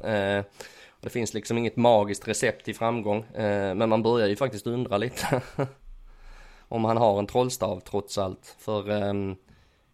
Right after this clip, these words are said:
jag vill ändå hävda det, att det vi ser nu,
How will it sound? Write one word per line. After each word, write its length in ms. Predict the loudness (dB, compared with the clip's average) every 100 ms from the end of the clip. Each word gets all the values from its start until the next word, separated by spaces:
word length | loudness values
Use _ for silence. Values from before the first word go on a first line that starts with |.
| _
jag 340 | -6 4 6 6
vill 140 | 6
ändå 220 | 4 6
hävda 400 | 4 4 2 0
det, 180 | 2 2
att 220 | 0 -4
det 180 | 0 0
vi 120 | 2
ser 340 | 0 2 4 4
nu, 320 | 2 0 -2